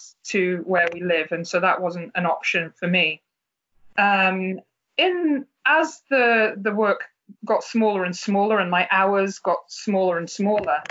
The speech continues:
I turned more and more to foraging, which had been an interest of mine anyway, but I kind of just threw myself into it, if you like, and, um, became much more immersed in it and in the,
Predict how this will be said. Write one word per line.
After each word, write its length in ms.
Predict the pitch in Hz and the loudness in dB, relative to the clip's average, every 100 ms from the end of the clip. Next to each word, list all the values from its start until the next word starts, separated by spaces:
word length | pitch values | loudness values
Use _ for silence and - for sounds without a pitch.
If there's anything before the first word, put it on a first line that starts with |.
| - _ _ - | -18 _ _ -4
I 100 | 196 | -4
turned 400 | - 214 214 208 | 0 -2 -2 -2
more 220 | 214 196 | 2 2
and 80 | 196 | 2
more 160 | 190 | 0
to 120 | 180 | -2
foraging, 600 | - - 202 190 190 170 | -4 2 2 2 0 -2
which 220 | 170 - - | -2 0 0
had 160 | 196 | 0
been 160 | 202 220 | 0 2
an 100 | 196 | 2
interest 380 | 185 180 180 - | 0 0 -2 -4
of 140 | 175 | -2
mine 220 | 180 175 | 0 2
anyway, 440 | 190 196 170 160 160 | 2 2 2 0 0
but 120 | - | 0
I 80 | 190 | 0
kind 220 | 196 208 | 0 -2
of 120 | 196 | -2
just 240 | 185 180 - _ _ _ _ _ | -6 -12 -14 _ _ _ _ _
threw 280 | - 226 240 | -6 -2 2
myself 420 | 226 185 190 180 | 2 2 2 0
into 320 | 208 220 214 175 | 2 0 0 -2
it, 160 | 160 | -2
if 160 | 170 170 | -4 -6
you 100 | 180 | -2
like, 340 | 160 151 147 - - | 0 0 -2 -14 -8
and, 360 | 185 175 175 170 | -2 -2 -4 0
um, 340 | 180 175 165 - _ - | 0 0 -8 -18 _ -6
became 440 | 214 240 226 226 | -2 2 4 4
much 260 | 220 - 233 | 4 2 0
more 220 | 214 202 | 2 2
immersed 500 | 190 196 190 180 - | 2 2 2 0 -2
in 120 | 196 | 0
it 140 | 175 165 | 0 0
and 120 | 190 | 2
in 240 | 180 180 | 2 0
the, 340 | 175 175 170 | 2 2 2